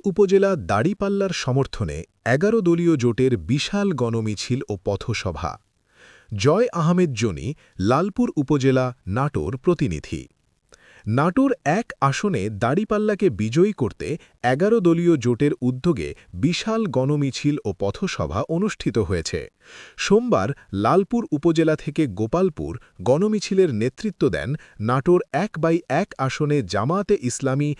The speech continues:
ও এগারো দলীয় জোটের মনোনীত এমপি প্রার্থী মাওলানা আবুল কালাম আজাদ। এতে প্রায় পাঁচ সহস্রাধিক নেতাকর্মী অংশগ্রহণ করেন।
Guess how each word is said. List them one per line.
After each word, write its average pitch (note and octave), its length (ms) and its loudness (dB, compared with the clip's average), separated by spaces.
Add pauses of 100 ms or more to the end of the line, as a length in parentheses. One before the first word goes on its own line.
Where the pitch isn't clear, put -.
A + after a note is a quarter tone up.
(160)
ও G#2 40 2 (140)
এগারো D3+ 360 2
দলীয় D#3+ 340 4
জোটের B2 360 0
মনোনীত D#3+ 520 0 (160)
এমপি G3 320 -4
প্রার্থী G2 440 -4 (340)
মাওলানা G3+ 520 2 (140)
আবুল G#2 320 0
কালাম F#2+ 440 -2
আজাদ। D2 360 -6 (320)
এতে F#3 340 4
প্রায় D3 360 -2
পাঁচ F#3 260 -2
সহস্রাধিক E3 840 0
নেতাকর্মী F#2 640 -2
অংশগ্রহণ G#2+ 720 -4
করেন। C2+ 320 -6